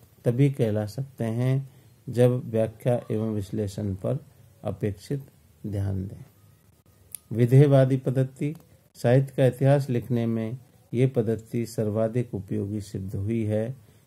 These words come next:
इस पद्धति के जन्मदाता वेन माने जाते हैं, जिन्होंने विधेयवादी पद्धति को तीन शब्दों में बांटा है, जाति,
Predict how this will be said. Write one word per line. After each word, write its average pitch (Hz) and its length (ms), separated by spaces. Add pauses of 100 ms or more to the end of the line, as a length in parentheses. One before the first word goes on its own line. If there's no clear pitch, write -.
इस 139 180
पद्धति 127 480
के 127 200
जन्मदाता 123 920 (320)
वेन 131 400
माने 107 340
जाते 104 340
हैं, 113 480 (240)
जिन्होंने 117 640
विधेयवादी 110 640
पद्धति 104 520
को 104 260 (120)
तीन 127 260
शब्दों 104 440
में 113 300 (420)
बांटा 101 340
है, 120 360 (460)
जाति, 117 640